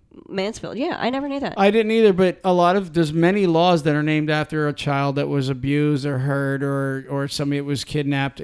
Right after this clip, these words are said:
Speaker 2: There's, there's many,
Speaker 1: Mm-hmm.
Speaker 2: uh, laws out there that are called the blah, blah, blah law, you know? So
Speaker 1: Mm-hmm.
Speaker 2: they, I, I can see that, but no, I did not know,
Speaker 1: Yeah.
Speaker 2: uh, that the I C C bumper was referred to as the Mansfield bumper. And I'm
Speaker 1: Yeah.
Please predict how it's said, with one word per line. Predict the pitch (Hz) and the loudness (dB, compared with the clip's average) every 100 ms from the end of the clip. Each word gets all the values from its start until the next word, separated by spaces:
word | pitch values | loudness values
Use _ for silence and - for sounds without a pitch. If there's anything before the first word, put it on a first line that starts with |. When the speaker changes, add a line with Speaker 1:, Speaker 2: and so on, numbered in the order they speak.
| 143 | -4
Speaker 2:
There's, | 147 147 175 170 139 - 160 | -2 -2 -6 -16 -18 -18 -6
there's | 160 151 | -2 -2
many, | 127 147 160 185 156 131 120 - | 0 0 2 2 0 -4 -10 -14
Speaker 1:
Mm-hmm. | 196 208 208 - | -14 -14 -14 -6
Speaker 2:
uh, | 151 143 135 131 - - | -2 0 -2 -4 -10 -8
laws | 143 151 170 156 139 160 | 0 4 6 6 2 -2
out | 143 175 - | 0 0 0
there | 135 139 | -2 -2
that | 139 | -4
are | 139 | -4
called | - 139 127 | -2 -4 -4
the | |
blah, | 127 143 139 | -6 -4 -4
blah, | 139 | -4
blah | 131 143 139 | -2 -2 -2
law, | 131 127 120 120 | -2 -4 -6 -6
you | 131 | -6
know? | 131 131 131 | -4 -4 -4
So | 127 143 143 | -4 -2 -2
Speaker 1:
Mm-hmm. | 156 | -2
Speaker 2:
they, | 285 403 | -4 -2
I, | 151 196 147 | -2 -2 -2
I | 160 | -2
can | 196 175 | -2 -2
see | - 208 | -2 -2
that, | 254 127 | -2 -2
but | 156 | -2
no, | 151 165 | 0 0
I | 147 | 0
did | 160 170 | 0 -4
not | 160 156 135 | -2 -4 -2
know, | 151 208 139 | -2 -2 -2
Speaker 1:
Yeah. | 127 - | -2 -4
Speaker 2:
uh, | - 131 131 | -4 -4 -4
that | 127 135 - | -4 -8 -6
the | 139 131 | -4 -2
I | 135 | -2
C | 131 123 | -4 -6
C | 147 | -4
bumper | 131 139 131 | -4 -4 -4
was | 139 127 | -4 -6
referred | 123 - 131 120 | -8 -6 -4 -2
to | 127 | -4
as | 127 | -4
the | 123 | -6
Mansfield | 123 135 135 139 127 117 120 | -6 -4 -6 -6 -6 -6 -6
bumper. | 120 120 117 | -8 -6 -4
And | 135 | -4
I'm | 190 | -4
Speaker 1:
Yeah. | 196 285 | -6 -10